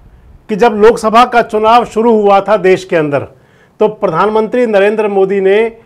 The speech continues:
संसद में भी और संसद के बाहर भी चार सौ पार का नारा दे दिया था।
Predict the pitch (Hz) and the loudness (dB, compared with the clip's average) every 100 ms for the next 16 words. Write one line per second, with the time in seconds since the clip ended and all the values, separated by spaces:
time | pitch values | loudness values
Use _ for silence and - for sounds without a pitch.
0 | _ - - 190 196 233 208 226 233 254 | _ -18 -4 -4 0 -2 2 2 2 2
1 | 220 190 - 190 190 220 220 208 180 165 | 2 2 -2 -6 -2 -4 -2 -4 -2 0
2 | 156 190 185 202 226 - 190 185 190 233 | 2 2 0 -4 -8 -4 0 2 0 0
3 | 226 - 190 196 196 202 185 160 151 127 | 0 2 2 2 0 -2 0 0 0 -4
4 | 117 117 113 117 | -6 -10 -10 -16